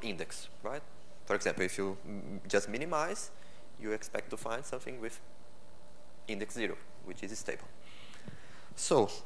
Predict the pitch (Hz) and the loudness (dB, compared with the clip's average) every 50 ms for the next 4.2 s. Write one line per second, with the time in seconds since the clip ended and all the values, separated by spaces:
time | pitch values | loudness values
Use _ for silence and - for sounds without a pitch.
0 | - - - - - - - - 180 214 - - - 147 139 170 202 196 180 185 | -4 -4 -4 -4 -2 -2 0 2 2 2 0 -2 -2 -2 0 0 0 0 2 0
1 | 180 165 156 139 139 143 143 - - 175 196 214 190 - 156 170 - 151 147 143 | 0 0 0 2 2 2 4 4 2 2 2 4 4 4 4 4 4 4 4 4
2 | 139 135 123 113 120 120 131 123 107 - - - - - - - - - 107 107 | 4 4 2 4 4 4 6 4 4 2 0 -2 -2 -4 -4 -4 -4 -4 -4 -2
3 | - 104 95 95 101 - - - 92 87 - - - - - - 107 90 87 85 | -2 -2 0 0 -2 -2 0 0 0 0 0 -2 -4 -4 -4 -4 -2 0 0 0
4 | - - 107 123 | 2 4 4 4